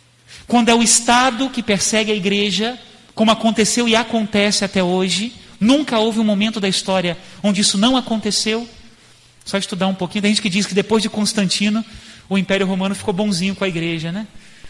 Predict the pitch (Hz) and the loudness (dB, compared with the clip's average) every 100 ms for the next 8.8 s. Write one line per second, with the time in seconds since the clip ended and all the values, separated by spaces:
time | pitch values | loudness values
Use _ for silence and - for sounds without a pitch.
0 | - - 151 185 185 196 220 277 214 - | -18 -10 -4 -4 -4 -4 -2 -4 -6 -6
1 | 170 185 175 - 165 156 151 156 147 143 | -4 -2 -2 -4 -4 -4 -4 -4 -4 -6
2 | 131 - - - - - - - - - | -6 -10 -16 -20 -20 -20 -20 -20 -20 -20
3 | - - - - - _ - 160 - 170 | -20 -20 -20 -20 -20 _ -12 -8 -6 -6
4 | 165 185 170 165 143 131 - - - 143 | -6 -4 -4 -4 -6 -8 -10 -20 -18 -16
5 | 139 - - - - - 170 202 220 - | -16 -20 -20 -20 -20 -6 -2 2 2 2
6 | - 320 311 - 254 240 - 208 208 202 | 2 2 2 0 0 0 -2 0 0 0
7 | 190 - 214 208 - - 285 285 - 208 | -4 0 -2 -2 -4 0 0 -2 -4 -2
8 | 165 127 - 240 233 - 147 | -2 -2 -2 0 -2 -4 -6